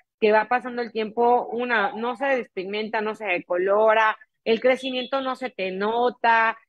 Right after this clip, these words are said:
o sea, es un tono muy versátil para muchas de aquellas que no están tan adecuadas a ir a cada rato a un salón de belleza, ¿saben?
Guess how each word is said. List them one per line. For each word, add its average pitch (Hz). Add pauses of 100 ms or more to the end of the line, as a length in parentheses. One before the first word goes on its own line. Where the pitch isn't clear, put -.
(140)
o 214
sea, 269
es 269
un 285
tono 277
muy 269
versátil 277
para 208
muchas 214
de 214
aquellas 214
que 196
no 214
están 220
tan 226 (560)
adecuadas 220
a 202
ir 202
a 214
cada 214
rato 202
a 202
un 208
salón 190
de 190
belleza, 170
¿saben? 202